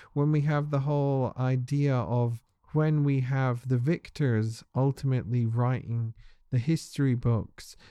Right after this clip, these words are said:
to always make themselves look fantastic, then you can say, well, from a historical sense, that precisely we end up in very much that idea of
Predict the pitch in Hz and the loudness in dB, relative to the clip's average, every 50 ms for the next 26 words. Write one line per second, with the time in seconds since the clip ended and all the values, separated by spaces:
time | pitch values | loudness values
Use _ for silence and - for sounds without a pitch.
0 | - - - 151 127 - 104 143 151 151 151 143 131 131 131 135 135 160 - - | -20 -4 -2 -2 -2 0 0 0 2 2 2 0 0 0 0 0 0 -2 -4 -4
1 | - 127 127 123 120 - 135 120 113 110 107 107 113 123 113 123 151 175 - - | -2 0 0 0 -2 0 0 2 2 2 0 -2 -4 -4 0 2 2 2 0 -2
2 | - - - - 123 120 117 113 - 127 117 117 113 - - - - 98 - - | -8 -12 -6 -4 -2 0 0 0 0 0 0 0 -2 -4 -6 -8 -8 -8 -8 -10
3 | - _ _ - _ _ _ _ _ 117 117 117 135 156 196 226 240 226 190 139 | -18 _ _ -20 _ _ _ _ _ -10 -8 0 2 2 2 2 2 0 0 0
4 | 117 113 117 123 - - 131 127 143 139 131 - - - 131 127 127 123 120 120 | 0 0 -2 -2 -2 -4 -2 0 0 -2 -2 -2 -2 -2 0 2 2 0 0 -2
5 | 120 - 127 127 127 123 120 - - 127 120 117 113 127 131 - - - _ - | -2 -2 0 0 2 0 0 -2 -2 -2 0 0 2 0 0 -2 -4 -8 _ 0
6 | 156 185 226 247 208 - - 139 123 117 117 - - 123 110 110 110 110 113 117 | 0 2 2 0 -2 -2 -2 -2 -2 -2 -2 0 0 2 2 2 2 0 -2 -2
7 | - - - - _ _ _ _ _ _ _ _ _ _ _ 120 117 120 143 143 | -6 -12 -16 -18 _ _ _ _ _ _ _ _ _ _ _ 0 2 4 4 4
8 | 143 139 131 117 - 123 - _ _ _ - 143 131 - - - 160 165 175 175 | 4 2 0 -2 -4 -6 -12 _ _ _ -4 -4 -4 -2 -2 -2 0 2 2 0
9 | 170 - - - 156 143 135 127 131 127 123 127 - - 123 131 127 127 123 123 | -2 -4 -4 -2 0 0 2 2 0 0 0 -2 -2 0 0 0 2 2 0 0
10 | 117 113 117 _ - - 123 120 123 120 113 113 120 120 _ _ _ _ _ _ | -2 -4 -4 _ -8 -6 -4 -4 -2 -2 -2 -2 -4 -4 _ _ _ _ _ _
11 | _ _ - 117 120 151 156 170 170 165 156 147 135 131 117 80 101 117 - - | _ _ -6 -2 0 2 2 2 2 2 2 2 2 2 0 -2 -6 -10 -12 -4
12 | 131 139 127 123 92 101 123 120 123 - 147 143 143 135 131 120 117 113 - | -2 0 0 0 0 -2 -2 -2 -2 -2 -2 -2 0 0 0 0 -2 -4 -8